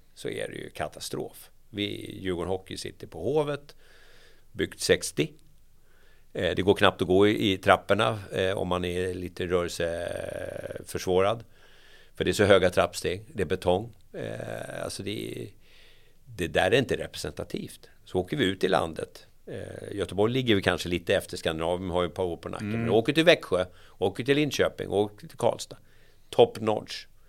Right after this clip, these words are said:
Speaker 1: Förutsättningar för, för ungdomar, tjejer och killar. Hockeygymnasie. Det är jättesvårt att driva i Stockholm.
Speaker 2: Men är det för att man har, eh,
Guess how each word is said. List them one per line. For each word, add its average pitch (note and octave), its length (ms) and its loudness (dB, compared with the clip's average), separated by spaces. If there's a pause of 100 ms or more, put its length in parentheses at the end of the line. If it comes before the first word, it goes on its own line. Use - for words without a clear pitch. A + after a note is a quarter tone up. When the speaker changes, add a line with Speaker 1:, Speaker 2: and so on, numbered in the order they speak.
(320)
Speaker 1:
Förutsättningar F#2 840 4
för, E2+ 280 -4
för F2+ 540 -6
ungdomar, F2 640 -2
tjejer E2+ 320 -2
och E2+ 80 -8
killar. - 460 -4 (200)
Hockeygymnasie. E2+ 720 0 (1500)
Det - 380 -6
är - 40 -2
jättesvårt F2+ 680 -6
att E2 60 -4
driva D#2 240 -8
i - 40 -10
Stockholm. - 300 -16 (1000)
Speaker 2:
Men B2+ 300 -8
är E3+ 220 2
det G3 120 8
för F3+ 160 6
att C3 160 6
man C3 160 2
har, G#2 680 4
eh, F#2+ 80 0